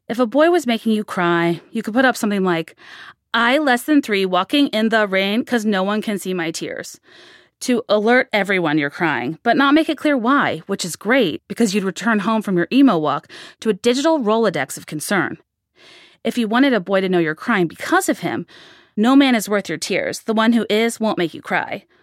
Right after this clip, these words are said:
was always pretty reliable. It's straightforward but hopeful, providing an opportunity for the boy who made you cry to feel bad about it, while also suggesting another suitor could slide right in since you're open to crying less. I like to exhibit my top forty taste in music, along with my troubling low self-esteem,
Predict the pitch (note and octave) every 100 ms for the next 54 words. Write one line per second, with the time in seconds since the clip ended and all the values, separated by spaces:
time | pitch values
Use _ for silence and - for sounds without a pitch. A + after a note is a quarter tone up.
0 | _ A3+ A#3+ C#4+ A3 - G#3 E3 D#3 D#3
1 | C#3+ - C#3+ E3+ - _ - B3 D#4+ -
2 | D#4+ D#4 D4+ C4 C4+ E4 - - - _
3 | - - _ A3 G#3+ A#3 A#3+ A3 A3 G3+
4 | B3+ A#3+ F3+ F#3 F3 F#3+ F#3 F#3+ G3 A3+
5 | G3+ - E3 D3+ D#3 F#3+ F#3+ E4 C#4 A3+
6 | E3 - - - - - C#4+ D#4 D4+ -
7 | F#3+ A3+ A3+ F#3+ F3+ F3 D#3+ - C4+ F3
8 | F#3 - G#3 F#3 F3 E3+ G#3+ F3 - E3
9 | E3 D#3 D#3 D3 C#3+ G3 F#3+ E3 D3 G#2+
10 | - - - _ _ _ _ _ _ _
11 | _ _ _ _ _ A#3+ C4+ D#4 - C#4+
12 | F3+ E3+ F3 E3+ E3 D#3+ - F3+ - F3
13 | E3 E3+ E3 - E3 E3 D#3+ E3+ - D#3+
14 | F3+ F3+ E3 E3 D#3 F#3+ E3+ E3+ D#3+ D#3+
15 | D#3 E3 D#3 D#3+ - E3+ D#3